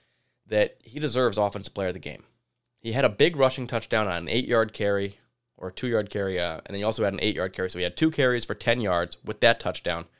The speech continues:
He had a nice catch for twenty-two yards or so, and then he had that play that Jamison Crowder caught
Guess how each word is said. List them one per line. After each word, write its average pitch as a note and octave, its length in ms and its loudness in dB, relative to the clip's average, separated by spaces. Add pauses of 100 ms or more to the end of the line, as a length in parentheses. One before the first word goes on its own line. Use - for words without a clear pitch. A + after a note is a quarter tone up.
(300)
He - 80 -2
had G2+ 80 2
a F#2 60 -4
nice B2+ 260 2
catch C#3 220 0
for A2+ 100 -6
twenty-two - 840 -6
yards G#2+ 320 2
or F#2 80 -6
so, F#2+ 320 0 (320)
and A2 120 -4
then E3 80 0
he A#3+ 100 0
had A3+ 180 -2
that E3 180 -2
play C#3+ 180 0
that G#2+ 100 -4
Jamison C3 380 -2
Crowder B2 260 2
caught A2 420 -2